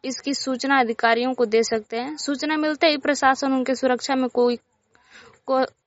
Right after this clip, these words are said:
कसर नहीं छोड़ेगी। चौपाल में एसडीएम,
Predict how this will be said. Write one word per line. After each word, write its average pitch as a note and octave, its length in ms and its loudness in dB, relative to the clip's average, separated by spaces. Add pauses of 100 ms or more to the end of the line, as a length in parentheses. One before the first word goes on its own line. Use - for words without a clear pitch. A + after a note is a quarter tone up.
(140)
कसर C4 280 -2
नहीं A#3 320 -2
छोड़ेगी। A3+ 520 -2 (1080)
चौपाल D4 480 -2
में F4 220 -2
एसडीएम, D4 560 -4